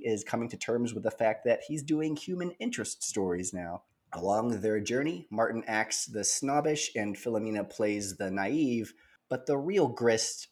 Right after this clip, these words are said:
of the mismatched duo lies in how each reconcile faith in the face of an organized religion's misdeeds.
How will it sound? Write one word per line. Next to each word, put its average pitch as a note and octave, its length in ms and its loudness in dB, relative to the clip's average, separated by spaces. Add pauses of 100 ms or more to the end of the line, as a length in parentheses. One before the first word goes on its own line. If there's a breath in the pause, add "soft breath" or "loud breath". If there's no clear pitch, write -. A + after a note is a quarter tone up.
of G2+ 160 -4
the G2+ 80 0
mismatched G#2 960 -2
duo F#2+ 560 0
lies G#2 360 4
in G2+ 100 -2
how G2 340 0
each - 420 -4
reconcile G#2+ 600 4
faith - 560 -2
in G#2+ 100 -2
the - 80 2
face - 460 -2
of G2 100 -6
an F#2+ 80 0
organized G#2+ 600 2
religion's G#2 500 -2
misdeeds. F#2+ 720 -2